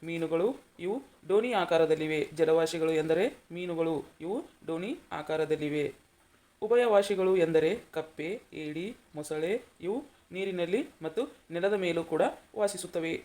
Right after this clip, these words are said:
ಉಭಯವಾಸಿಗಳು ಎಂದರೆ ಕಪ್ಪೆ, ಏಡಿ, ಮೊಸಳೆ. ಇವು ನೀರಿನಲ್ಲಿ ಮತ್ತು ನೆಲದ ಮೇಲೂ ಕೂಡ ವಾಸಿಸುತ್ತವೆ. ಈ ಪ್ರಶ್ನೆ, ಆ, ಎರಡು ಸಾವಿರದ, ಆ, ಇಲ್ಲ, ಆ, ಒಂದು ಎರಡು ಸಾವಿರದ ಹದ್-, ಹದಿನೆಂಟು ಅಥವಾ ಗೊತ್ತಿಲ್ಲ, ಹದಿನೇಳು, ಒಂದು ವರ್ಷ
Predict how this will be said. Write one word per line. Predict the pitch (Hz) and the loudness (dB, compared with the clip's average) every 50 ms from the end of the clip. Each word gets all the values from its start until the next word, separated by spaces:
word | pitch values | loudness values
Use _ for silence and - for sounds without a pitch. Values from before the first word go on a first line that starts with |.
| - _ - | -12 _ -14
ಉಭಯವಾಸಿಗಳು | - 165 170 180 180 180 170 165 165 165 165 156 160 160 170 170 | -8 -4 -2 2 4 4 4 4 2 0 0 0 2 2 4 4
ಎಂದರೆ | 156 156 156 156 165 208 277 - - - _ _ _ - | 4 4 4 4 4 4 2 0 -2 -16 _ _ _ -6
ಕಪ್ಪೆ, | 170 160 - - - 160 196 247 - - _ - - | -6 -6 -6 -4 -4 -2 -2 -2 -2 -6 _ -10 -6
ಏಡಿ, | 165 165 160 151 156 175 196 254 - - _ - | -2 -2 0 0 0 -2 -2 -4 -6 -10 _ -10
ಮೊಸಳೆ. | 156 160 160 - 165 156 156 175 214 285 - - _ _ _ _ _ - | -8 -6 -4 -2 0 2 2 2 2 0 -2 -6 _ _ _ _ _ -10
ಇವು | 165 170 190 240 302 311 - _ _ - - | -6 -4 -4 -4 -4 -6 -12 _ _ -12 -6
ನೀರಿನಲ್ಲಿ | 185 208 233 240 233 220 202 202 240 339 - - - | -4 -4 -2 -2 -2 -2 -2 -2 -4 -6 -8 -8 -8
ಮತ್ತು | 165 175 175 - 262 - - - _ - | -8 -6 -4 -4 -6 -6 -8 -18 _ -6
ನೆಲದ | 175 180 180 196 202 | -4 0 2 2 2
ಮೇಲೂ | 196 180 175 170 170 | 2 0 0 -2 -2
ಕೂಡ | - - 165 180 233 - - - - | -2 2 2 2 2 2 0 -4 2
ವಾಸಿಸುತ್ತವೆ. | 196 190 180 175 165 165 160 - 156 156 165 - - - - - - | 2 2 2 0 -4 -4 -2 -2 0 -2 -2 -4 -8 -12 -20 -16 -10
ಈ | 190 240 269 | -6 -6 -4
ಪ್ರಶ್ನೆ, | 269 - 214 208 208 - 180 185 175 - - - _ _ _ - | 0 2 2 2 2 2 0 0 0 -2 -6 -14 _ _ _ -8
ಆ, | 175 175 180 180 180 180 | -6 -2 -2 0 0 4
ಎರಡು | 180 180 196 240 | 8 8 8 8
ಸಾವಿರದ, | 233 - 233 214 208 190 202 208 - - - - _ - - | 8 6 4 4 6 8 8 8 8 6 -2 -14 _ -10 -6
ಆ, | 175 175 175 | -4 -2 -2
ಇಲ್ಲ, | 175 180 185 190 175 - - - - - | 0 0 2 2 0 0 -2 -12 -10 -6
ಆ, | |
ಒಂದು | 165 165 165 165 165 175 202 208 220 208 202 | -4 -2 0 0 0 -2 -2 0 0 0 2
ಎರಡು | 196 190 185 190 | 2 2 2 2
ಸಾವಿರದ | 196 208 202 208 | 2 4 4 4
ಹದ್-, | 208 208 196 185 175 170 - _ _ _ _ _ - | 2 2 -2 -6 -6 -8 -14 _ _ _ _ _ -2
ಹದಿನೆಂಟು | 196 - 180 214 233 240 220 226 | -2 0 0 -2 0 4 4 6
ಅಥವಾ | 226 214 208 202 | 6 6 6 6
ಗೊತ್ತಿಲ್ಲ, | 202 180 175 175 196 190 170 180 202 214 | 6 6 4 4 4 6 6 6 4 4
ಹದಿನೇಳು, | 170 151 175 180 170 165 | 2 2 2 4 6 6
ಒಂದು | 180 202 - 175 180 202 226 220 | 4 4 2 2 4 6 8 8
ವರ್ಷ | 202 196 - | 8 6 6